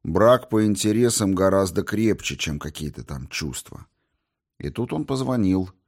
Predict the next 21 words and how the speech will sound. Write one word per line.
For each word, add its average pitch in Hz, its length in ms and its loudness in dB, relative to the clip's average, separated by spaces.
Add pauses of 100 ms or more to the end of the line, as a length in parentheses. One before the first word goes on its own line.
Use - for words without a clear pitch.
(140)
через 98 340 -4
год. 80 420 -6 (500)
Она 98 300 2
глазам 104 540 4
своим 95 420 0
не 90 80 2
поверила, 98 680 2
увидев 104 560 0
на 104 100 2
дисплее: 92 720 -2 (100)
«Петровский». 98 800 -2 (560)
Старалась 123 640 4
говорить 120 440 4
безразлично, 107 1000 2
но 90 160 0
колени 104 420 0
дрожали, 95 640 0
в 73 80 -8
животе 85 420 -6
порхали 90 480 -4
бабочки. 80 580 -8